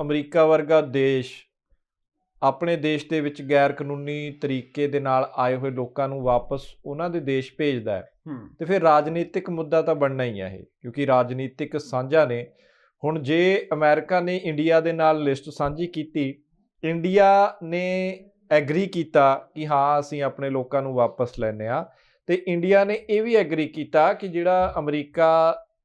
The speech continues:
Speaker 1: ਸੈਨਾ ਦਾ ਜਿਹੜਾ ਜਹਾਜ਼ ਹੈ ਸੀ ਸੈਵਨਟੀਨ ਗਲੋਬਸਟਰ, ਕਿ ਉਹਨੂੰ ਅਮ-, ਅੰਮ੍ਰਿਤਸਰ ਤਾਰਾਂਗੇ ਅਸੀਂ।
Speaker 2: ਹੂੰ।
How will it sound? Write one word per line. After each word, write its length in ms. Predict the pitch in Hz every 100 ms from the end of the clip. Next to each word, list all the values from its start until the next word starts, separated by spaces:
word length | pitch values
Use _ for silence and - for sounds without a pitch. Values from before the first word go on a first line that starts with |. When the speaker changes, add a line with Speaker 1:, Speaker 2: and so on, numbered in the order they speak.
| _ _
Speaker 1:
ਸੈਨਾ 380 | - 139 143
ਦਾ 140 | 143 143
ਜਿਹੜਾ 220 | 135 147
ਜਹਾਜ਼ 440 | 147 139 123 120
ਹੈ 80 | 131
ਸੀ 220 | 127 131
ਸੈਵਨਟੀਨ 640 | 123 131 117 120 117 123 123
ਗਲੋਬਸਟਰ, 600 | 120 113 107 - 123 135 - _ _ _
ਕਿ 100 | 180
ਉਹਨੂੰ 320 | 196 196 214 190
ਅਮ-, 80 | 185
ਅੰਮ੍ਰਿਤਸਰ 480 | 160 160 165 - 165
ਤਾਰਾਂਗੇ 640 | - 139 131 139 117 101
ਅਸੀਂ। 220 | - - _ _ _ _ -
Speaker 2:
ਹੂੰ। 160 | 147